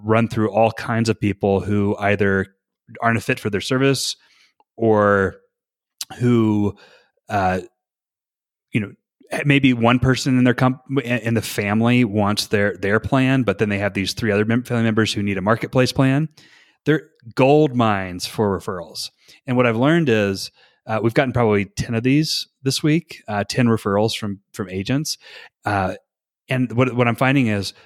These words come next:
the reason that they're so excited about Leg Up Health is the, the average person that they refer to goes out of business within six months. They,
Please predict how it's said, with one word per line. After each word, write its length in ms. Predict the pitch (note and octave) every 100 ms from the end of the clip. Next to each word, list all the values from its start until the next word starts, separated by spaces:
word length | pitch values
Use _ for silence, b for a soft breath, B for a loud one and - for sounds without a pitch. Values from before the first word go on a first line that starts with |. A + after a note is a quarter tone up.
| b
the 80 | A#2
reason 360 | B2+ C#3+ D3
that 140 | A#2 A2+
they're 100 | G#2+
so 160 | B2+
excited 260 | A#2 - G#2+
about 120 | G#2
Leg 140 | G2 G2
Up 100 | -
Health 300 | C3+ A#2 -
is 260 | G2 F#2 - b b b -
the, 100 | A2 _
the 160 | C3 B2+
average 360 | A#2 C3 C3+ -
person 320 | B2 - A#2
that 120 | G2+
they 300 | G2+ G#2 F2 G#2+ B2 _
refer 320 | A2 - G#2 G#2+
to 320 | - D3+ C3+
goes 200 | G#2+ G#2+
out 100 | G#2+
of 100 | G2
business 400 | G2+ G#2 F#2+ -
within 200 | F#2 F#2
six 280 | G2+ - G2+
months. 440 | F#2 D3 - - _
They, 80 | _